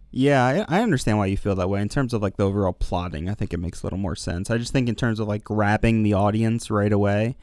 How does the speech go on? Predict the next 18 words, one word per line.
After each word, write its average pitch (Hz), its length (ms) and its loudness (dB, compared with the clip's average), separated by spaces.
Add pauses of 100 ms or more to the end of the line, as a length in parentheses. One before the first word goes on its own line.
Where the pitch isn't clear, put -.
(420)
you 113 140 0
know, 117 120 6
it's 104 140 0
such 123 160 0
a 113 60 -2
great 101 520 -2
scene 101 360 0
to, 98 80 -2
like, 90 220 -4
hook - 300 0
you 104 180 0
into 98 280 -2
who 101 140 -2
this - 140 -8
character 101 480 0
is 107 200 2
and 92 100 -4
define 104 600 -6